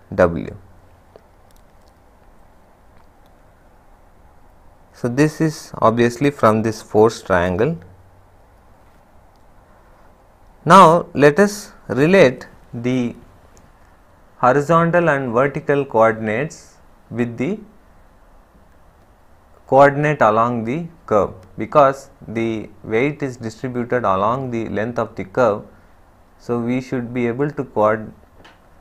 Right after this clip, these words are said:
correlate the x and y coordinate with the path coordinate, that is the length of the curve.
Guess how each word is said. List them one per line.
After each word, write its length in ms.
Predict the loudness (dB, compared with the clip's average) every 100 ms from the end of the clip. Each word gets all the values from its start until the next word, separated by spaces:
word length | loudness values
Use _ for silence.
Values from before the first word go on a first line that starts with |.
| _ _
correlate 760 | -2 0 2 0 -2 -6 -14 -8
the 300 | -8 -8 -12 -12 -4
x 300 | -4 -4 -8
and 200 | -6 -2
y 180 | -2 -2
coordinate 720 | 0 0 0 -6 -8 -10 -16 _
with 180 | -12 -10 -14 -12
the 240 | -8 -8 -10 -18 _ _ _ _ _ _ _ -20 -20 _ _ -20 -10 0
path 420 | 2 2 -4 -8
coordinate, 500 | -2 -2 -2 -8 -4
that 160 | -4 -4
is 200 | -10 -12
the 220 | -10 -10
length 300 | -6 -8 -6
of 200 | -8 -10
the 200 | -10 -10 -12 -20 -8
curve. 240 | -6 -6